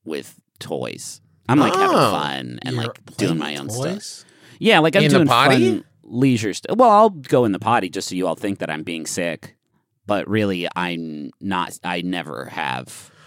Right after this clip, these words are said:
Speaker 2: I
Speaker 1: gotten
Speaker 2: actually
Speaker 1: sick.
Speaker 2: think it would be more convincing to brag about your iron stomach and, like, how you
Speaker 1: Yeah.
Speaker 2: never get sick. So then when it happens, you're like, "What the fuck?
Speaker 1: Wow.
Speaker 2: What is it?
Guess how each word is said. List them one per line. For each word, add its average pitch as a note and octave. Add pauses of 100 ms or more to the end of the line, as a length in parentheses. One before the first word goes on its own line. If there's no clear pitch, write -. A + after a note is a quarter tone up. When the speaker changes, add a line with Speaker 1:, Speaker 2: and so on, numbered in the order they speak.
(120)
Speaker 2:
I G#3+
Speaker 1:
gotten F#4+
Speaker 2:
actually D4+
Speaker 1:
sick. -
Speaker 2:
think G#3+
it G#3
would F3
be C3+
more A2+
convincing G2+ (360)
to C3
brag G#2+
about F#2+ (140)
your G#2+
iron F2+
stomach F2 (120)
and, F2+
like, E2
how G#2+
you F2+
Speaker 1:
Yeah. F2+
Speaker 2:
never G#2+
get F2+
sick. E2 (200)
So B2
then A#2+
when A#2+
it G2
happens, A2
you're F#2+
like, D#2
"What D#3
the -
fuck? G3 (540)
Speaker 1:
Wow. -
Speaker 2:
What A#3+
is C4+
it? -